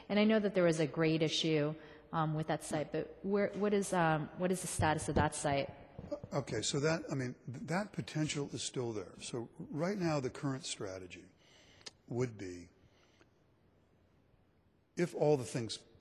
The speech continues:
Speaker 2: the cards fell into place, would be to relocate the School of the Arts to one thirty-five N S.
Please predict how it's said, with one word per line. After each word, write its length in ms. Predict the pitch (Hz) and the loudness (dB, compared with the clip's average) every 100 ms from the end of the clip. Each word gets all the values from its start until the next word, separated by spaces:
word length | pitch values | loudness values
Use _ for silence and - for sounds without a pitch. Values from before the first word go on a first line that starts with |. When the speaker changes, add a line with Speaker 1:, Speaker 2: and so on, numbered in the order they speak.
| - | -10
Speaker 2:
the 80 | - | -8
cards 480 | - 107 101 - | -2 -2 -2 -6
fell 340 | - - 98 95 | -10 -6 -6 -6
into 380 | 92 - - - | -10 -14 -16 -16
place, 440 | - 80 - - - - - - - - | -14 -14 -12 -12 -12 -20 -20 -20 -20 -8
would 160 | 120 | -6
be 140 | 113 107 | -4 -8
to 160 | - | -6
relocate 600 | 107 131 127 117 117 110 - | -4 0 2 0 -2 -4 -8
the 80 | |
School 260 | 110 - 113 | -10 -4 -4
of 80 | 110 | -2
the 100 | 107 | -4
Arts 240 | 104 101 | -4 -6
to 100 | - | -8
one 180 | 104 104 | -6 -6
thirty-five 540 | 101 104 98 104 95 95 | -6 -8 -6 -6 -6 -8
N 180 | 92 82 | -10 -12
S. 220 | 87 - | -12 -12